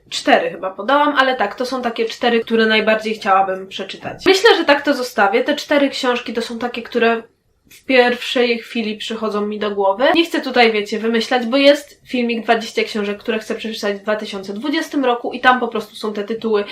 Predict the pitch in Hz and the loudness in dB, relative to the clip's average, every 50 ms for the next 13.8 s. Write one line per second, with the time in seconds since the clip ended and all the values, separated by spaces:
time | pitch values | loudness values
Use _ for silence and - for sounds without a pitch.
0 | - - - - - 247 247 254 262 247 220 226 214 226 226 226 226 220 202 190 | -10 -16 -16 -8 0 4 6 6 6 4 0 -4 -2 0 2 2 2 0 -2 -4
1 | 190 - - - 294 349 381 - 254 262 277 269 - - 254 254 247 214 208 214 | -4 -6 -2 0 2 2 2 2 2 2 2 2 -2 -6 -6 -4 -4 -2 0 0
2 | 220 208 208 214 202 196 190 196 196 196 - 202 214 202 196 175 151 143 - - | 0 0 -2 -4 -4 -4 -4 -6 -8 -8 -8 -6 -4 -4 -2 -4 -4 -6 -8 -12
3 | - - - 254 247 247 - 349 359 392 427 403 339 311 294 - 262 240 240 247 | -12 0 2 2 2 4 2 2 2 2 2 0 0 0 2 4 4 4 4 2
4 | 277 277 - - 240 233 233 233 233 233 233 233 233 - - - - 285 277 294 | 0 0 0 2 4 6 6 6 6 6 6 4 2 0 -4 0 2 4 4 6
5 | 247 254 247 247 254 247 233 220 226 - - - - 254 - - - - - - | 4 4 4 2 2 0 0 0 0 -2 -8 -12 -12 -14 -14 -14 -14 -10 -8 -6
6 | - 262 247 254 - - 269 262 - - 226 240 262 240 240 233 - - 240 233 | -2 0 0 -2 -2 -4 -6 -6 -4 -4 -4 -2 0 -2 -2 -2 -4 -6 -8 -6
7 | - 233 220 214 202 196 - - - - 208 196 190 196 202 196 196 202 202 - | -6 -4 -2 -2 -4 -4 -6 -10 -10 -10 -10 -10 -8 -10 -8 -8 -8 -8 -10 -14
8 | - - _ _ _ _ _ _ - 214 226 214 214 - 226 220 226 202 214 220 | -20 -20 _ _ _ _ _ _ -2 0 0 0 0 -2 -4 -4 -4 -6 -8 -6
9 | 202 190 196 - - 240 226 226 202 185 170 - - - - - - 285 277 370 | -6 -6 -6 -4 -4 -2 -2 0 0 -2 -2 -4 -8 -14 -14 -8 -6 0 2 2
10 | 381 381 381 - 320 285 277 254 254 254 - 247 254 262 - - 247 240 - - | 2 2 2 4 4 4 4 2 -2 -4 -2 0 0 -2 -2 -6 -8 -8 -4 -4
11 | 240 233 226 226 233 226 - - _ _ _ _ _ 233 226 226 233 226 220 220 | -4 0 2 0 0 0 -4 -10 _ _ _ _ _ -4 -2 0 0 0 0 0
12 | 226 226 - - 285 285 277 285 277 330 320 - - 330 311 294 311 311 311 - | -2 -2 -2 -4 -2 0 2 0 0 0 -4 -8 -8 -6 -2 0 0 0 0 -2
13 | - 339 294 294 262 233 - 226 202 202 190 190 - - - | -4 -4 -2 -2 -2 -2 -2 -4 -4 -4 -6 -8 -12 -10 -6